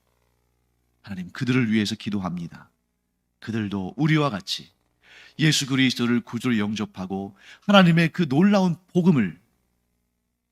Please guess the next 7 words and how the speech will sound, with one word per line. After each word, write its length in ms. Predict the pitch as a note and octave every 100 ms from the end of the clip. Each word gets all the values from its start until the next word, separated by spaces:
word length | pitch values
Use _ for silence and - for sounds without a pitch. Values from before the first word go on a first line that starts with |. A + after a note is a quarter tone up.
| _ _ _ _ _
하나님의 440 | D3+ C#3 C3 B2+
존재와 680 | A#2 B2+ A2+ G#2 F2+ D2 - _ _ _ _ _ _ -
하나님의 480 | G3 E3+ D#3+ D#3
나라를 520 | B2+ C3+ D3 A2+ F2 - _ _ _ _ _ _ _ _ _ _ _ _ _ -
믿고 600 | C3+ - - A2 F#2+ -
깨달아 380 | E3+ D#3 D#3 D#3
알므로 420 | A2+ G#2+ G#2 E2